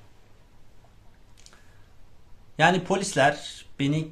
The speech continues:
keş zannetmiş. Presentable bir kişilik arayan, e, bir şirkete mülakata giderken yolda keş diye çevrildim.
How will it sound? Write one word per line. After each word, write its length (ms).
keş 240
zannetmiş. 800
Presentable 840
bir 160
kişilik 440
arayan, 420
e, 340
bir 200
şirkete 580
mülakata 540
giderken 640
yolda 400
keş 320
diye 120
çevrildim. 440